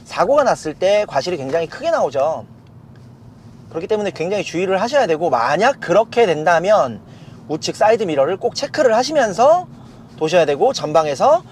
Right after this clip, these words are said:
우회전 오는 차도 체크를 하셔야 되고요. 체크할 게 굉장히 많습니다. 하지만 하셔도 됩니다. 초보 운전자분들이 많이 겪는 상황 중에 하나가 뭐가 있냐면,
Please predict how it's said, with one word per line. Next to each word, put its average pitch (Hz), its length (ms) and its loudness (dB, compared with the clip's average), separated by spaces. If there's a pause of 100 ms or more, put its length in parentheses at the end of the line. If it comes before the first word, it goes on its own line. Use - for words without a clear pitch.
(300)
우회전 247 320 2
오는 180 160 -2
차도 151 200 -6
체크를 170 360 -2
하셔야 196 260 0
되고요. 120 480 -4
체크할 254 300 0
게 196 80 -6
굉장히 160 300 -4
많습니다. 151 600 -2 (480)
하지만 262 240 -2
하셔도 359 380 -4
됩니다. 208 400 0 (880)
초보 330 220 0
운전자분들이 254 560 0
많이 226 540 0
겪는 180 360 -2
상황 226 280 0
중에 175 140 -8
하나가 196 240 0
뭐가 135 200 0
있냐면, 123 540 -8